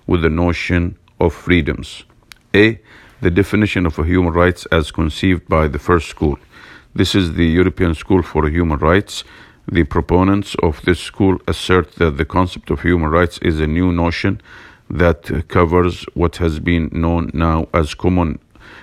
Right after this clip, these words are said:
entitlements of rights and freedoms. This school of thought was established in Europe in the eighteenth century and nineteenth century.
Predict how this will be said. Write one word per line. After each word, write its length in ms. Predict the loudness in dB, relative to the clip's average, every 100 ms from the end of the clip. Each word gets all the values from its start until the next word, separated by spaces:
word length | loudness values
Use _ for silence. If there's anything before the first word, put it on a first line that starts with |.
| -10
entitlements 1120 | -4 -2 0 2 2 2 -2 0 0 -2 -8 -2
of 320 | 0 0 -2 -18 -20 -18 -2
rights 380 | 2 2 2 -4
and 160 | -2
freedoms. 520 | 0 0 0 -6 -12 -20 -20 -20 -18 -2
This 260 | -2 -2
school 340 | -4 2 4 4
of 80 | -2
thought 320 | 2 2 2
was 220 | 2 -2 -2
established 500 | -2 0 0 -2 -4
in 100 | -2
Europe 360 | 0 0 -2
in 100 | -2
the 160 | -2 -2
eighteenth 340 | -2 -2 -2
century 440 | -2 -2 -2 -2 -2
and 100 | -2
nineteenth 400 | -4 -2 -4 -2
century. 480 | -2 0 0 -2